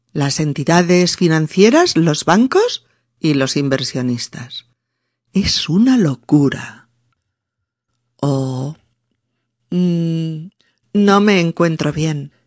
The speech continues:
Es como si me hubiera pillado una gripe enorme, porque tengo fiebre y escalofríos. Si sigo así, mañana me voy al médico". O, finalmente...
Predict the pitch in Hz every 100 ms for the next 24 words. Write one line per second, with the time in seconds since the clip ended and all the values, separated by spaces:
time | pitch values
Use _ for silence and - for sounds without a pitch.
0 | _ - 196 - 226 214 196 196 185 175
1 | 175 214 233 220 175 151 160 190 208 165
2 | 165 214 226 277 196 151 156 180 143 143
3 | 135 - _ _ _ _ 151 - 147 156
4 | 202 226 - 160 196 220 151 147 143 143
5 | 139 151 143 139 165 202 156 151 - _
6 | _ _ - 143 135 151 147 147 139 -
7 | 165 202 370 _ _ _ 147 143 151 185
8 | 247 240 147 147 139 131 131 135 - 151
9 | - _ _ _ _ _ _ _ _ _
10 | _ _ 143 147 151 156 139 143 170 196
11 | 202 202 226 320